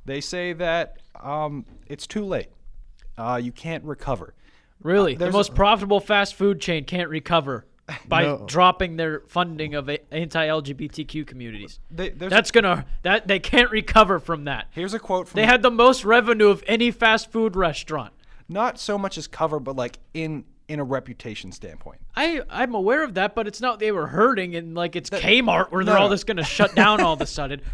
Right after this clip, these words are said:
Speaker 2: rip Kmart. I loved Kmart.
Speaker 1: Kmart was
Speaker 2: When
Speaker 1: nice.
Speaker 2: I was a little kid and loved the W W E and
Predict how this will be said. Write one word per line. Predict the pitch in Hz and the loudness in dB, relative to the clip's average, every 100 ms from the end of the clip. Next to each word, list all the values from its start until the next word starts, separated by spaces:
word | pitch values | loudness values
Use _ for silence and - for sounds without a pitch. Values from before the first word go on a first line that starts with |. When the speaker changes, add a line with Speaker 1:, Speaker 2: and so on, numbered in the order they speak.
| - | 0
Speaker 2:
rip | 214 262 | 0 0
Kmart. | - 165 165 127 | -6 -4 -4 -4
I | 165 240 | 2 2
loved | 185 165 160 | 4 2 0
Kmart. | 170 139 113 107 | -10 -10 -10 -10
Speaker 1:
Kmart | 185 320 254 | -8 -6 -6
was | 180 | -6
Speaker 2:
When | 160 175 | -4 2
Speaker 1:
nice. | 226 | 4
Speaker 2:
I | |
was | 311 240 | 4 2
a | |
little | 220 240 226 | 4 4 4
kid | 214 214 | -2 -4
and | 202 | -4
loved | 170 190 170 | -2 -2 -2
the | |
W | 151 170 175 | -2 -2 -2
W | 170 175 160 151 | -4 -4 -4 -6
E | 170 | -6
and | 165 | -8